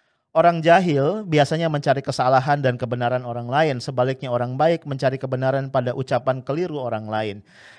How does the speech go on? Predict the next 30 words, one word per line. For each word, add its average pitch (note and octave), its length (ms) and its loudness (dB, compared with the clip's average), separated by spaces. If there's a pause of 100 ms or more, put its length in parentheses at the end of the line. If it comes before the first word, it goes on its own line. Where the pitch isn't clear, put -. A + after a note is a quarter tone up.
(160)
Jangan D#3 320 4
mempermarah C#3+ 480 2
keadaan C#3 480 4
dengan C3+ 240 -2
penafsiran B2 560 -4
yang A2+ 160 -8
buruk." C3+ 400 -2 (240)
Masih F3 160 0
dilanjutin D#3+ 480 2
lagi, B2+ 400 -4 (240)
ada F#3+ 240 4
peribahasa G#3+ 480 4
populer A#3 480 4
katanya G3 400 0
buah E3+ 320 2
apel F3+ 320 4
jatuh D3+ 320 2
tidak C#3+ 320 0
jauh C3+ 320 2
dari C3 240 -4
pohonnya. C3+ 720 -2 (260)
Well, F#3 560 8
not D#3 240 4
this C3 240 -6
time, B2+ 460 0
not C#3 260 -4
Najwa A2+ 380 -8
Shihab. G2 420 -16
Jadi B2 160 -12
maksudnya C#3+ 720 -8